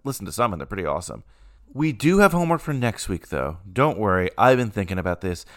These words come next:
I might be glued to the old C N N, but I'm thinking about what are we gonna do for Monday? And I'm like, "Oh, God." <laughs> To be honest with you, it was really hard to book a guest because everyone was kind of in the same boat as me. Like,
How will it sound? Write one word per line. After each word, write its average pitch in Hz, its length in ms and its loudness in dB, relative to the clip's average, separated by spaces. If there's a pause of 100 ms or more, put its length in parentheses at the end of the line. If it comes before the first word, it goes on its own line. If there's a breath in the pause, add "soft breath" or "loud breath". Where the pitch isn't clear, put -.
(160 loud breath)
I 110 100 2
might 120 220 2
be 120 80 2
glued 104 460 2
to 110 100 -4
the 101 120 2
old 98 240 4
C 113 240 -4
N 104 120 0
N, 87 320 -2
but 82 280 -4 (640 soft breath)
I'm 120 220 -4
thinking 117 440 -4
about 104 300 -2 (120 soft breath)
what 90 280 0
are 107 80 4
we 107 80 2
gonna 107 160 2
do 101 140 -2
for 113 140 -2
Monday? 82 480 -2
And 87 120 -4
I'm 92 60 -2
like, 87 180 -2
"Oh, 107 140 4
God." 85 420 -4
<laughs> - 60 -20 (220)
To - 100 -2
be 170 120 8
honest 135 280 8
with 143 80 0
you, 160 100 4
it 151 40 4
was 110 120 0
really 113 200 4
hard 104 200 6
to 107 80 0
book 92 320 -4
a 87 80 0
guest 82 680 -4 (280 loud breath)
because 101 240 0
everyone 104 460 4 (220 loud breath)
was 117 120 -4
kind 104 200 4
of 101 80 0
in 98 60 0
the 95 60 -4
same 98 220 -2
boat 85 240 0
as 98 140 -4
me. 113 100 -4
Like, 87 180 -4